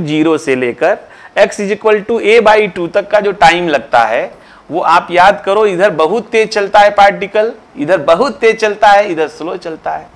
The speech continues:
तो इसका जो time है ना बच्चा, वो T by twelve लगता है।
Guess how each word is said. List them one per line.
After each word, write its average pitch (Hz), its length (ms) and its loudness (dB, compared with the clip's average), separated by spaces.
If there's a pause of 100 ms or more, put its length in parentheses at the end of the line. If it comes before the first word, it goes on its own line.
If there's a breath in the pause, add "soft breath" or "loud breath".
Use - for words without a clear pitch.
(420 soft breath)
तो 139 60 -8
इसका 208 240 -2
जो 208 120 0
time 202 380 -2
है 190 100 -6
ना 233 140 -4
बच्चा, 233 360 -2 (340 loud breath)
वो 143 100 -8
T 180 240 -8
by 196 120 4 (220)
twelve 160 260 0
लगता 110 360 -6
है। 92 200 -14